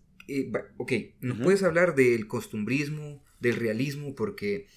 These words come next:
Speaker 1: para mí me, me agarras totalmente fuera de cancha.
Speaker 2: Chivísimo.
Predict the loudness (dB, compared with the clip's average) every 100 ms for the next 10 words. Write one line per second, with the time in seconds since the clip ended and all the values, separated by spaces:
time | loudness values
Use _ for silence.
0 | -20 _ -20 -20 -18 2 4 6 4 4
1 | 2 0 2 4 6 6 4 2 -6 2
2 | 2 4 2 0 0 4 4 2 2 2
3 | 2 -6 -8 -8 6 8 10 8